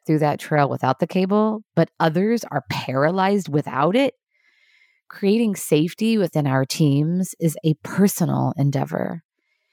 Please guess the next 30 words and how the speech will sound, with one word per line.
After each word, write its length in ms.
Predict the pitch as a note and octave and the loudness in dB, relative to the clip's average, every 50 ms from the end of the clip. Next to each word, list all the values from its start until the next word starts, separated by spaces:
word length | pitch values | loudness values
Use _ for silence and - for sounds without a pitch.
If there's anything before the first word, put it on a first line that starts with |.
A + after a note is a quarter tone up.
| _ _ _ _ - | _ _ _ _ -2
And 200 | F3+ F#3 F3+ F3 | 0 2 2 2
we 140 | F3+ F#3+ G3 | 2 2 2
must 320 | F#3+ F#3 F#3 - - - | 2 2 0 0 -2 -4
know 420 | D#3+ D3+ D3+ D#3 F3 F#3 G3 G#3 - - | -4 0 2 2 4 4 2 2 0 -2
our 220 | D#3 D#3 C#3+ D3 | -2 -2 -2 -2
team 260 | - - - E3 C#3+ C#3+ | -2 0 2 2 4 4
members 540 | C#3+ C#3 C#3 C#3+ C#3 C#3 C#3 C#3+ C#3+ - - _ _ _ _ _ _ - | 4 2 2 2 2 2 2 2 0 -2 -8 _ _ _ _ _ _ 0
and 160 | F#3+ G3+ F#3+ | 2 2 2
be 160 | A#3 A#3+ B3 | 2 0 0
in 160 | A#3 G3 F3+ | 0 0 0
tune 420 | - - - - D#3 E3 F#3+ G#3+ G3+ | -2 -2 0 0 2 2 2 2 0
with 180 | E3+ - - | 0 -2 0
what 140 | - C#3 - | -2 0 0
they're 140 | - C3 C3+ | 0 0 0
feeling 600 | - - - C3+ C3+ C3+ D3 D#3 E3 E3 E3 - | -2 -2 0 2 2 2 2 2 2 0 0 0
in 140 | - E3 - - - | 0 0 0 0 2
order 280 | F3 F#3+ G3+ G3+ F3+ | 2 2 2 2 -2
to 160 | - - - | -2 -4 -6
gauge 300 | - - B2 G#2 A#2+ - | -4 -2 -2 -2 -2 -2
their 160 | - A#2+ A#2+ A#2+ | 0 0 2 2
needs. 460 | B2 - F#2 E2 - - - - - _ _ _ _ _ _ _ _ _ _ _ _ _ _ _ _ - | 2 0 0 -2 -4 -6 -10 -16 -20 _ _ _ _ _ _ _ _ _ _ _ _ _ _ _ _ -2
And 160 | G#3+ A3 A3 | 0 2 2
when 140 | B3 B3+ B3+ | 2 2 2
we 120 | B3+ A#3+ | 0 -2
recognize 960 | G#3 E3 D#3 G#3 A3+ - - C#4 B3+ G#3 G#3 F#3 E3+ E3+ E3+ E3+ E3+ F3 - | -2 0 0 -2 -2 0 -2 -2 -2 0 0 2 2 4 4 2 2 0 0
some 280 | - - E3+ D#3+ D3+ - _ | 0 0 0 0 0 -2 _
fear 420 | - D#3+ D3+ E3 F3+ G#3+ A#3+ B3+ | -4 0 0 2 2 2 2 0
holding 500 | A3+ - - E3+ D#3+ D#3+ E3 F3+ F#3+ F3 | -2 0 2 2 2 2 2 0 0 0
them 160 | D3+ C#3 C#3 C#3 | 0 0 0 -2
back, 500 | C#3 C#3 C#3 F3+ A#3+ B3+ - - - | -2 0 0 0 0 0 -2 -8 -20